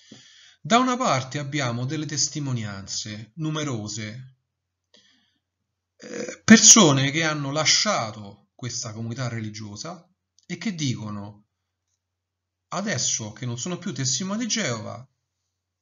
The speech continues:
mio padre che è testimone di Geova non mi parla più, mia madre testimone di Geova non mi parla più."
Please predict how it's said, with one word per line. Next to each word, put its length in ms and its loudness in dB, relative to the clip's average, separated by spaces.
mio 200 -2
padre 480 0
che 80 -8
è 60 -10
testimone 460 -6
di 60 -6
Geova 720 -6
non 160 -10
mi 100 -8
parla 340 -6
più, 300 -14
mia 220 -2
madre 400 -2
testimone 380 -10
di 80 -10
Geova 420 -6
non 180 -10
mi 100 -8
parla 360 -10
più." 260 -14